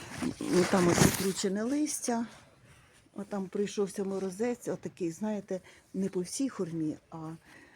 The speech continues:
е, ну, з того боку, отам, де покручене листя, його видно, ну, покручене. То там було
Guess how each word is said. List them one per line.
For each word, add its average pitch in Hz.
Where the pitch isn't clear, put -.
е, 185
ну, 269
з -
того 190
боку, 156
отам, 160
де 160
покручене 190
листя, 143
його 170
видно, 156
ну, 170
покручене. 175
То 220
там 226
було 202